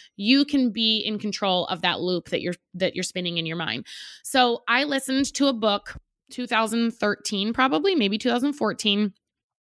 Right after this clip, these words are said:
on Audible, Brene Brown, and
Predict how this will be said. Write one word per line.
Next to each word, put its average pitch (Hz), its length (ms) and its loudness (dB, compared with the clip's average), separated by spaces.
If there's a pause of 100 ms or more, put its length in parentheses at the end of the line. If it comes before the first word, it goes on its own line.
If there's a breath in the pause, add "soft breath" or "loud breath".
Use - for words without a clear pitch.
(200)
on 226 160 -4
Audible, 202 560 2 (380 loud breath)
Brene 214 320 2
Brown, 233 500 -2 (460 loud breath)
and 226 580 0